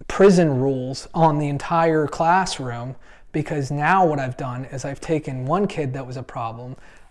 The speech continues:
I've elevated him to a hero status, and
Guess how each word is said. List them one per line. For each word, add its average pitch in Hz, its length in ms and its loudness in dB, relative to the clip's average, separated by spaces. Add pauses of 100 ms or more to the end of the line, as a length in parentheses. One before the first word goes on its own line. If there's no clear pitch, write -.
(140)
I've 131 260 -4
elevated 156 480 6
him 135 260 -6
to 131 280 -6
a - 20 -6
hero 180 360 0
status, 120 640 -10
and 131 280 -6